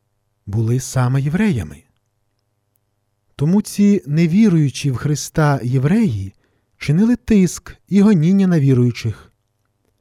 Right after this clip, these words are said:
Були випадки, коли в єврейських сім'ях одні увірували, ставши християнами, а інші ставали їм ворогами.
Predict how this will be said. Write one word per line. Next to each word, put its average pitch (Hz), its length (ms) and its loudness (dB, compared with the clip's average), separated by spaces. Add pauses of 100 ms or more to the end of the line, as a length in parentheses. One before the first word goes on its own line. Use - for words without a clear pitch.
(640)
Були 135 280 2
випадки, 147 640 0 (720)
коли 135 240 0
в 127 40 0
єврейських 139 600 0
сім'ях 160 640 -2 (440)
одні 151 440 0
увірували, 135 760 0 (380)
ставши - 460 -2
християнами, 131 840 -2 (580)
а 120 120 -2
інші 143 440 0
ставали 156 520 -2
їм 127 260 -4
ворогами. 107 640 -2